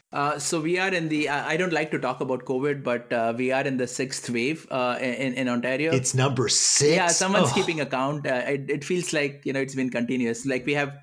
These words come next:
Speaker 1: had two back-to-back Omicron waves. One of the, you know, again, silver lining is that, uh, we did have access to Paxlovid, uh, the, the Pfizer,
Speaker 2: Oh,
Speaker 1: nirmatrelvir,
Speaker 2: yeah.
Speaker 1: uh, ritonavir combination. And we, Christos and I have been talking,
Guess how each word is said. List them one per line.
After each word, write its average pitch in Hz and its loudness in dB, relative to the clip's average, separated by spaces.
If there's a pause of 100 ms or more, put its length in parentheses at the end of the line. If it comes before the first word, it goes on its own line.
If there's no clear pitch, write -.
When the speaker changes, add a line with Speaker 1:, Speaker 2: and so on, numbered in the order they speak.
Speaker 1:
had 143 -2
two 175 0
back-to-back 123 -2
Omicron 120 0
waves. 110 -2 (220)
One 165 0
of 196 -2
the, 170 0 (160)
you 139 -4
know, 147 2
again, 151 -2
silver 147 -2
lining 139 0
is 135 -2
that, 123 -2
uh, 120 0
we 139 -2
did 165 0
have 151 0
access 135 -2
to 135 -4
Paxlovid, 160 -2 (460)
uh, 120 -2
the, 123 0
the 127 -4
Pfizer, 143 4
Speaker 2:
Oh, - 4
Speaker 1:
nirmatrelvir, 143 4
Speaker 2:
yeah. 131 2
Speaker 1:
uh, 120 0
ritonavir 139 -2
combination. 139 0
And 143 0
we, 143 -2 (280)
Christos 170 -2
and 151 0
I 143 2
have 143 0
been 135 0
talking, 135 0